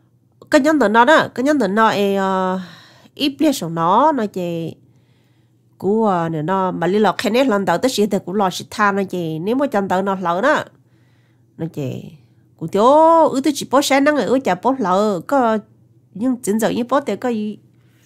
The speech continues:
mà mà mua lỡ mà, đó chỉ mà có to còn lần đầu thầy, lý cha là có mà mua rồi, cho nên thiếu, của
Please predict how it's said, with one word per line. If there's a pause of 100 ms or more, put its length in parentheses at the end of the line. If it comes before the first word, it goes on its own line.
(220)
mà
mà
mua
lỡ
mà,
đó
chỉ
mà
có
to
còn
lần
đầu
thầy,
lý
cha
là
có
mà
mua
rồi,
cho
nên
thiếu, (280)
của